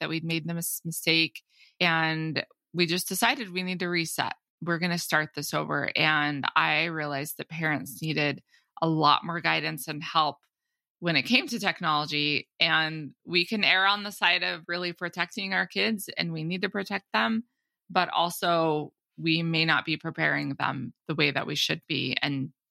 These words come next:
and really taking this process deliberately and slowly. So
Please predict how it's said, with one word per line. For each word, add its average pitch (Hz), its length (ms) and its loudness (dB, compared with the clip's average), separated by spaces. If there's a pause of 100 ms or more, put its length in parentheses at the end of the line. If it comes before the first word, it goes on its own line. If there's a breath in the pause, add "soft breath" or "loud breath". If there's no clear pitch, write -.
and 160 180 0
really 156 260 2
taking 143 420 -4
this 139 140 -8
process - 680 -2
deliberately 151 600 0
and 131 160 -2
slowly. - 440 -4 (180)
So 175 140 -4